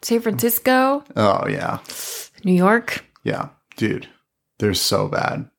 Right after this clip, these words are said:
Speaker 2: I just won't go.
Speaker 1: No, I know.
Speaker 2: I have no interest in it. Yeah, it's wild. I don't know what's gonna happen, but it's hard to be optimistic about the future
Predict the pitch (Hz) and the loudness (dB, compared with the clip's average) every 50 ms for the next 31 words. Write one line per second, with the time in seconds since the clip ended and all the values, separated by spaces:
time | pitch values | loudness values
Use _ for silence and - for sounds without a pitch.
0 | _ _ _ _ _ _ _ _ _ _ _ _ _ _ _ _ - - - 107 | _ _ _ _ _ _ _ _ _ _ _ _ _ _ _ _ -10 -4 -2 -2
1 | 92 98 117 117 113 107 104 120 113 95 98 101 104 98 90 - 101 107 117 113 | 0 0 0 0 0 -2 -4 -6 -2 0 0 2 0 0 0 0 2 2 2 2
2 | - 95 95 - - _ _ _ _ _ _ _ _ _ _ _ _ _ - 202 | 0 -6 -12 -16 -20 _ _ _ _ _ _ _ _ _ _ _ _ _ 0 2
3 | 202 196 196 190 190 190 190 190 190 190 185 180 180 - 101 110 113 117 107 104 | 4 4 4 4 4 4 4 4 4 4 2 2 2 2 2 4 4 4 4 4
4 | 98 98 - 101 101 - - 95 90 - - - 98 104 101 101 - - _ _ | 4 2 2 0 0 -2 -2 -4 -4 -4 -4 -6 -6 -4 -6 -6 -10 -16 _ _
5 | _ _ _ _ _ _ _ _ _ _ _ _ _ _ _ _ _ _ _ _ | _ _ _ _ _ _ _ _ _ _ _ _ _ _ _ _ _ _ _ _
6 | _ _ _ _ _ _ _ - - - - - - - _ _ _ _ - - | _ _ _ _ _ _ _ -10 -10 -8 -10 -10 -12 -16 _ _ _ _ -12 -12
7 | - - - - - - - - - - - _ _ _ _ _ _ _ _ - | -10 -8 -6 -6 -4 -4 -4 -6 -6 -10 -14 _ _ _ _ _ _ _ _ -20
8 | - - - - - _ _ - 123 143 160 190 190 190 185 185 - 196 185 175 | -20 -20 -20 -20 -20 _ _ 0 2 4 4 4 4 4 4 2 2 2 4 6
9 | 180 180 170 139 123 117 117 113 107 110 107 104 104 104 104 - - - - _ | 6 4 4 4 4 2 4 4 4 6 6 6 6 4 4 2 -2 -10 -20 _
10 | _ _ _ _ _ _ _ _ _ _ _ - _ _ _ - - 127 131 127 | _ _ _ _ _ _ _ _ _ _ _ -20 _ _ _ 0 2 2 2 4
11 | 123 123 123 117 117 120 - 123 113 107 101 - 117 107 110 113 107 104 - - | 4 4 4 4 2 0 0 -2 0 0 -2 -2 -4 -6 -4 -4 -6 -6 -6 -10
12 | - - - - - - - | -12 -12 -10 -10 -10 -12 -12